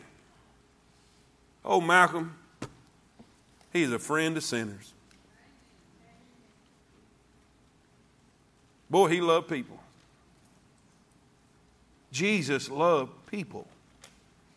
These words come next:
Zacchaeus was a heathen, a thief, hated by everybody.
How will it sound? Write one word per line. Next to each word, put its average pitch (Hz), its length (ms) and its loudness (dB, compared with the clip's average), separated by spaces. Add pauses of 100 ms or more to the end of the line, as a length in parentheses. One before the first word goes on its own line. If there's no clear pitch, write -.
(720)
Zacchaeus 220 840 2 (840)
was 160 180 4
a 143 180 0
heathen, 151 880 6 (1900)
a 147 60 -2
thief, - 720 4 (1300)
hated 269 560 8
by 202 240 10
everybody. 139 580 2